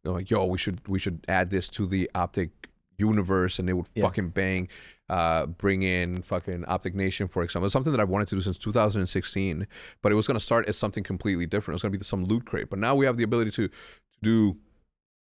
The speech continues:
Speaker 1: shows like Idiots, and, you know, that, that, th-, those sort of moments are fucking, like, oh, man. I-, it's, like, those are the moments that I fucking just, like, just get me so fired up that I'm like, I feel like the thirty-six-year-old Phenom as a forty-three-year-old.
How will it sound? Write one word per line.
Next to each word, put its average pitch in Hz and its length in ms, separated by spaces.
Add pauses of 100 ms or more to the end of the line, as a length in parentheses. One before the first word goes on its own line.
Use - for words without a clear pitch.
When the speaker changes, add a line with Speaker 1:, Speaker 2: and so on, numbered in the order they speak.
(280)
Speaker 1:
shows 131 420
like 127 200
Idiots, 117 520
and, 95 340 (580)
you 147 100
know, 117 120
that, 117 260
that, 123 240
th-, 120 180
those 135 200
sort 151 180
of 107 40
moments 117 300
are 98 60
fucking, 113 520
like, 90 440
oh, 110 400
man. 104 540 (360)
I-, 104 300
it's, - 240
like, 101 160
those 127 200
are 147 60
the 123 100
moments 101 320
that 95 100
I 87 60
fucking 92 420
just, 87 180
like, - 320 (360)
just - 120
get 90 160
me 98 100
so 95 220
fired 90 380
up 92 180
that 87 100
I'm 85 140
like, 87 180 (260)
I 95 100
feel 107 440
like 92 160
the 95 80
thirty-six-year-old 90 880
Phenom 82 480
as 87 120
a - 40
forty-three-year-old. 82 960